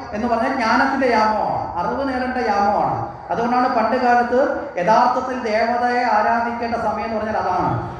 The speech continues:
നമ്മുടെ വീട്ടിൽ ത്രിസന്ധ്യ എന്ന് പറഞ്ഞ രണ്ട് സന്ധ്യകളുണ്ട്, ഒന്ന് പ്രഭാത സന്ധ്യ,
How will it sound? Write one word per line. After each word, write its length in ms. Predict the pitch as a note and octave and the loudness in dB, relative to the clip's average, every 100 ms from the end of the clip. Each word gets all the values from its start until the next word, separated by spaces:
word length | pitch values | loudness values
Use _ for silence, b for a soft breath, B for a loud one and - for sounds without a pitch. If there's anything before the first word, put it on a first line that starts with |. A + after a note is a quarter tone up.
| - | -6
നമ്മുടെ 260 | F3 A#3+ A#3+ | 0 2 2
വീട്ടിൽ 300 | A#3 B3 A#3+ | 0 -2 -2
ത്രിസന്ധ്യ 480 | G#3+ - B3 A#3+ A#3+ | -4 -2 -2 2 2
എന്ന് 220 | A#3 A#3 | 2 0
പറഞ്ഞ 200 | A3 G#3 | 2 0
രണ്ട് 200 | G3+ A#3+ - | 2 0 0
സന്ധ്യകളുണ്ട്, 640 | G#3+ G#3+ A3+ A3 F3 F#3 | 0 0 0 0 0 0
ഒന്ന് 120 | G#3+ | 0
പ്രഭാത 500 | G3+ F#3 G#3 G#3 A3 | 0 2 2 2 0
സന്ധ്യ, 420 | G3+ A3 B3+ - | 0 2 2 2